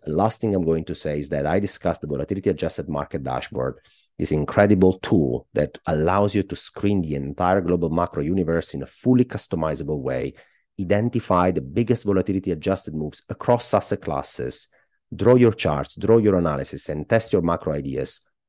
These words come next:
all in one place, exactly like the pros do. This tool is available for the Macro Compass subscribers, in particular, all-round investors and pro investor tier subscribers,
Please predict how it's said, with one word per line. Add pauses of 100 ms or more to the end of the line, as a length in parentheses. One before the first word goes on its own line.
(200)
all
in
one
place,
exactly
like
the
pros
do. (480)
This
tool
is
available (300)
for
the
Macro
Compass
subscribers,
in
particular, (500)
all-round
investors
and
pro
investor
tier
subscribers,